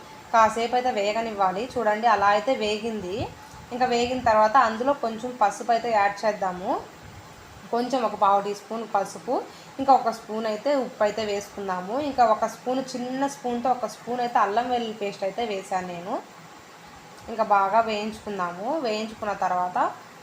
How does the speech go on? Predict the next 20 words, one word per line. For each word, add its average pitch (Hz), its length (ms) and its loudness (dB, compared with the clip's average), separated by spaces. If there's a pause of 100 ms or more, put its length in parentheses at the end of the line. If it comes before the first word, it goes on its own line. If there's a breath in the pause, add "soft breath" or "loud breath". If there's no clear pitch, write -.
ఇంకా 220 160 -8
కాసేపు 208 440 0
అయితే 214 160 0
మూత 202 360 -4
పెడదాము. 185 640 -2 (280)
ఒక 214 140 -4
పది 202 300 -2
నిమిషాల 220 320 -2
తర్వాత 214 460 0
చూడండి, 208 260 -4
ఇలా 214 140 0
మగ్గిపోయిద్ది 196 680 -6
బాగా 180 400 -2
పచ్చిమిర్చి 202 600 -6
కానీ 190 160 -8
అల్లం 190 260 -4
వెల్లుల్లి 196 340 -6
ప-, 185 100 -6 (360)
పేస్ట్ 196 260 -6
కానీ 190 180 -6